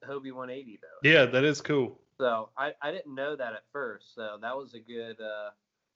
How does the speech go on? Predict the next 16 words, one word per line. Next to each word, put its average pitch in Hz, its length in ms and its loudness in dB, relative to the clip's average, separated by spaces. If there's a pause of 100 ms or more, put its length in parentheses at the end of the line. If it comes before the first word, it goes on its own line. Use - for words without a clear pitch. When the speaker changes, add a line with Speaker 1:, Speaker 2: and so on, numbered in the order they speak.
Speaker 1:
good 113 180 -18
thing 117 200 -10
of 98 100 -14
them 92 200 -12
to 87 120 -16
do 101 140 -8
that, 90 280 -8
because 98 320 -12
that's, 127 260 2
that's 185 280 2
a 175 40 -18
pretty, 147 280 -8 (340)
pretty 139 160 -10
big 117 220 -8
game 104 300 -6
changer. 85 420 -12